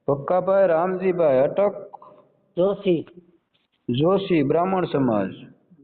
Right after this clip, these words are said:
Speaker 2: બ્રાહ્મણ સમાજ, ભાઈ.
Speaker 1: હમ.
Speaker 2: આપણે?
Speaker 1: આપણે દલિત સમાજ.
Speaker 2: હા.
Speaker 1: હમ. કયા સમાજના બ્રાહ્મણ છો?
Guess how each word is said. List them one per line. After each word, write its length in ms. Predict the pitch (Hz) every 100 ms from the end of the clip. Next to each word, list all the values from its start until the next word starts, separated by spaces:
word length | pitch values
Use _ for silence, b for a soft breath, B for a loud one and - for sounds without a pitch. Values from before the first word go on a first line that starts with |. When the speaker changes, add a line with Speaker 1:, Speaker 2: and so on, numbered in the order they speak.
| 143
Speaker 2:
બ્રાહ્મણ 360 | 160 180 185
સમાજ, 340 | 165 160 147 147
ભાઈ. 300 | 123 170 165 _ 175 - _ _ _ 160
Speaker 1:
હમ. 460 | 147 160 160 151 147 - - - -
Speaker 2:
આપણે? 380 | 190 226 240 311 - - _ _ _ _ B B B B B B _ -
Speaker 1:
આપણે 460 | 170 147 135 165 170
દલિત 380 | 160 202 196 -
સમાજ. 320 | - 117 104 95 104 - _ _ _ _ _ _ _ _ _ _ _ -
Speaker 2:
હા. 580 | 156 170 175 175 190 180 - - _ _ _ _ -
Speaker 1:
હમ. 640 | 135 131 123 120 117 117 113 -
કયા 220 | - 190 208
સમાજના 440 | 208 190 180 160
બ્રાહ્મણ 360 | 143 135 117 107
છો? 320 | 101 92